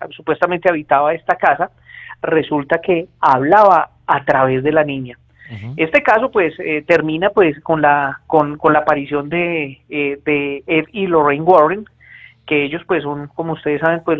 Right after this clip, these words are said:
Speaker 1: uno de los, los, son los investigadores más famosos que hay sobre este tema paranormal, quienes logran, pues, hacer como un exorcismo y extraer, pues, como a este, es-, este demonio que tenía aterrorizada a esta familia. Yo creo que es uno de los casos,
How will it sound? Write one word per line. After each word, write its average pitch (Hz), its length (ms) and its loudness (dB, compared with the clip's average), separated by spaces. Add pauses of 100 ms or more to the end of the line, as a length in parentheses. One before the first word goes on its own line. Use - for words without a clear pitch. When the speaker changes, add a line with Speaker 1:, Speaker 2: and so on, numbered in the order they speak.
(120)
Speaker 1:
uno 180 240 2
de 208 80 6
los, 185 180 2 (140)
los, 156 260 -2
son 165 140 4
los 180 160 4
investigadores 165 640 2
más 202 320 2
famosos 196 520 2 (240)
que 147 180 -4
hay 135 280 0 (360)
sobre 170 260 2
este - 160 -2
tema 165 240 2
paranormal, 156 680 0 (520)
quienes 175 320 2
logran, 180 400 4
pues, 196 180 4
hacer 156 180 2
como 185 280 0
un 175 60 2
exorcismo 170 720 0 (340)
y 147 680 0
extraer, 156 600 2
pues, 175 180 -4
como 156 420 0
a 165 220 0
este, 190 480 0
es-, 160 180 0 (180)
este 190 320 4
demonio 190 600 4 (320)
que 160 120 2
tenía 151 460 0
aterrorizada 151 1000 2
a 151 100 0
esta 139 260 -2
familia. 156 380 -2
Yo 147 160 -2
creo 196 180 -8
que 247 120 0
es 202 80 0
uno 196 220 2
de 214 100 2
los 175 180 -4
casos, 160 480 -2